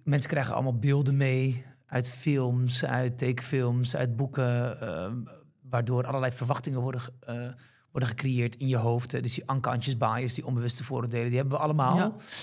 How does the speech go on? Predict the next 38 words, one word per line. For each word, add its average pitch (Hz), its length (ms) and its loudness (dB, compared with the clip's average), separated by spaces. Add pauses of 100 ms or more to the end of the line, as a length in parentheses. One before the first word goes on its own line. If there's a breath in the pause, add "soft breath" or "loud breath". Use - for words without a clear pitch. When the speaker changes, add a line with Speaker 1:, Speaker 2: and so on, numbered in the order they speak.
(260 loud breath)
Speaker 1:
Maar 135 100 -2
bij 139 120 4
de - 80 -2
een 143 140 4
is 143 120 2
die 131 140 0
veel 160 480 4
sterker 127 600 0
en 131 100 -4
veel 151 380 2
groter 127 600 -2
en 123 160 -4
veel 160 280 2
oneerlijker 147 840 2
dan 123 120 0
bij 117 120 0
de 117 80 0
ander. 139 380 -2 (500 soft breath)
Nou, - 180 -2
dan 127 100 0
krijg 131 200 2
je 135 80 2
daar 123 120 2
nou 120 140 2
net 143 180 0
mee 120 140 2
te 123 100 -2
maken. 120 380 0
Dat, 123 300 -2
dat 127 220 -2
vind 131 180 -4
ik, 123 200 -10
vind 135 200 -2
ik 117 60 -2
schrijnend. 143 640 0 (760 soft breath)
Vind 123 120 0
ik - 20 0
verschrikkelijk. - 800 -2